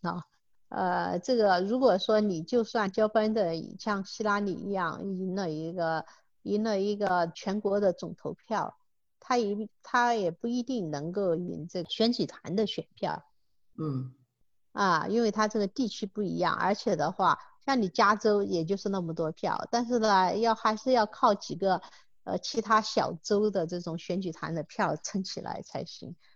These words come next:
Speaker 1: 还有的话，
Speaker 2: 对。
Speaker 1: 这，呃，现在美国好多州的那个法官现在都任命为保守党了，所以都是，
Speaker 2: 对。
Speaker 1: 呃，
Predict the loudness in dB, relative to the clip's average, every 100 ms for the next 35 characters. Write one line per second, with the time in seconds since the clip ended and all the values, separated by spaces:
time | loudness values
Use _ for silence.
0 | _ _ _ 2 4 4 2 4 6 6
1 | 2 2 2 0 -4 _ _ _ -2 0
2 | 0 -2 0 4 4 2 2 2 2 2
3 | 0 0 2 0 -2 -2 0 0 -2 -2
4 | -2 -2 -2 -2 -4 -4 -6 -6 -4 -2
5 | -2 -4 -4 -2 -4 -2 -2 -2 -4 -4
6 | -4 -6 -6 -4 -6 -8 _ -4 -4 -4
7 | -8 -8 -10 -12 -14 -14 -16 _ _ _
8 | _ -10 -8 -6 -6 -4 -2 -2 -2 -2
9 | -4 -8